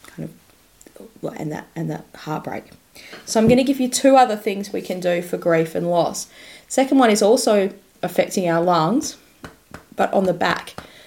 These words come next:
So if we go on the back, I like to use the coat hanger. You've probably seen me do this on other videos before. And where this point is, is it's level with your th-, your third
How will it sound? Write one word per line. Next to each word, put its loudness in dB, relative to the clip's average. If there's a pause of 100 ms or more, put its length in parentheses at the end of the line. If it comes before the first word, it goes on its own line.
So 0
if 0
we 4
go 6
on 4
the 0
back, 0
I 0
like -2
to -10
use -8
the -2
coat 0
hanger. -2
You've -4
probably -6
seen -2
me -4
do -2
this -6
on -6
other -4
videos -4
before. -4 (680)
And 0
where 8
this 2
point 0
is, 0
is -2
it's -6
level 4
with 0
your -2
th-, -10
your -4
third 4